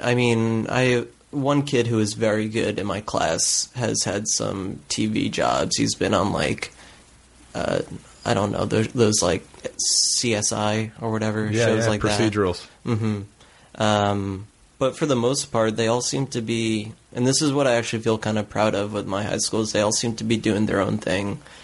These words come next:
Speaker 1: Like, the way I, I feel like I'm also doing my own thing. Like, they're
Speaker 2: You didn't go to college?
Speaker 1: I didn't, well, I went for a year and a half.
Speaker 2: And then you dropped out?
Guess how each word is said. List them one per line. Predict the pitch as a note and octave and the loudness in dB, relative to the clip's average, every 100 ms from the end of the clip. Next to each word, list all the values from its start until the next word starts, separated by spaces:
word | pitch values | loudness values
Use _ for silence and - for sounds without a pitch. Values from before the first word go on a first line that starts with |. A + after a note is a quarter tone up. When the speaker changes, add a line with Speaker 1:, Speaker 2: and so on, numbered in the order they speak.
| - - | -20 -8
Speaker 1:
Like, | - A2 | -2 0
the | A#2 | 2
way | A2+ G#2+ | 2 4
I, | G2+ G#2 - - - | 2 -2 -8 -12 -2
I | G#2+ | -2
feel | - A2 | 2 2
like | G#2 - | 2 0
I'm | G#2 | -2
also | G2+ - A2+ | -4 -2 -2
doing | A2 G#2+ | 0 0
my | G#2+ G#2+ | 2 2
own | G#2+ | 0
thing. | G#2+ A2+ A2+ A2+ A2+ - - - - | 0 0 0 -2 -8 -18 -20 -10 0
Like, | G#2 G2+ | 0 0
they're | G#2 G2+ G2+ G2+ - _ _ _ _ _ | 0 2 2 -2 -10 _ _ _ _ _
Speaker 2:
You | A2+ B2+ | 0 2
didn't | C3+ | 4
go | B2+ | 2
to | A2+ | 2
college? | - A2+ G2 - - | 2 0 -2 -8 -6
Speaker 1:
I | - A#2+ | 0 2
didn't, | B2 B2 - - - | 4 2 -2 -8 -2
well, | B2 | 2
I | A#2+ A#2 | 4 4
went | B2+ A#2+ | 2 2
for | A#2 | 2
a | |
year | A2 A2+ | 4 4
and | G#2+ | 2
a | |
half. | A2 A2 G#2+ - - | 2 2 2 -2 -2
Speaker 2:
And | F#2+ | 0
then | F#2 | 0
you | |
dropped | F2 F2 E2+ | 2 0 0
out? | F2+ E2 | -2 -6